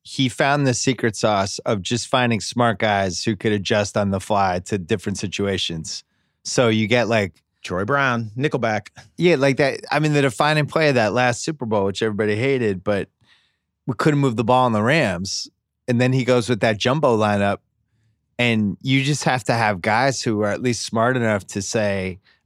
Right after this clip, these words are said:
Speaker 1: "Oh, I know I'm a fullback, but they're gonna <laughs> spread me wide on these plays, and I'm gonna know what to do 'cause I'm smart."
Speaker 2: And their, and their best cover corner is gonna guard me, and I'm, and I'm two hundred eighty pounds and can't run.
Speaker 1: Yeah, it's,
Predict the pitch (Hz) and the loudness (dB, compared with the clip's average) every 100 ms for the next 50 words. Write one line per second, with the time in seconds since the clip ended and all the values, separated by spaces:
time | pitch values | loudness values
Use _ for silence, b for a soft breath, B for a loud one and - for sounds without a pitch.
0 | - 143 127 123 127 139 151 131 - 147 | 0 2 2 2 2 2 2 0 0 0
1 | 147 135 110 - 123 101 147 127 151 143 | 2 2 0 0 -2 0 -2 0 -2 -2
2 | - - - 156 147 139 127 131 143 127 | -4 -6 0 0 2 2 4 4 4 2
3 | 113 113 - 143 156 135 95 117 120 135 | 2 0 -2 2 4 2 0 -2 0 2
4 | 135 131 127 123 - 143 131 120 110 98 | 2 4 4 2 0 -2 0 -2 -2 -4
5 | - - 131 113 85 _ _ 135 135 151 | -6 -2 0 0 -4 _ _ -4 0 0
6 | 160 - 151 143 160 117 151 147 - - | 0 -2 -2 2 0 0 0 0 -2 -2
7 | 139 135 - 135 135 113 - 120 113 113 | 0 -2 -2 0 0 0 0 -2 0 0
8 | 113 107 113 107 104 101 104 _ - 101 | 0 0 -2 -2 -2 -4 -6 _ -8 -4
9 | 101 101 90 _ _ - 127 110 107 104 | -2 -4 -6 _ _ -8 -4 -4 -4 -4
10 | 98 85 101 101 92 - 87 - 101 92 | -4 -6 -4 -4 -4 -6 -8 -6 -6 -6
11 | 98 92 165 202 139 139 143 | -6 0 2 2 2 0 0